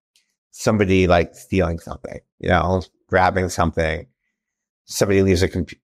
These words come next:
uh, their phone out. Someone grabs a phone on their way out. And so,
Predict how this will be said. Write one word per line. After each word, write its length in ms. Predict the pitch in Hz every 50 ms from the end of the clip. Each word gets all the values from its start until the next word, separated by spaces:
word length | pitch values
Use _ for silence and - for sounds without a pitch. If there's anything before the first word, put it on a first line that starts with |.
| _ -
uh, 100 | 85 90 - -
their 140 | 95 87
phone 340 | 87 - - 95 92 92 92
out. 320 | 92 90 87 82 71 - -
Someone 240 | - 92 87 87
grabs 300 | 80 90 87 85 80 80
a 80 | 80 78
phone 320 | - - 82 82 80 80
on 120 | 78 78 78
their 140 | 78 80 80
way 180 | 78 78 78
out. 180 | 71 65 62 - - _ _ _ _ _ _ _ _ _ -
And 160 | 95 92 87
so, 520 | - - 104 101 95 92 87 87 85 -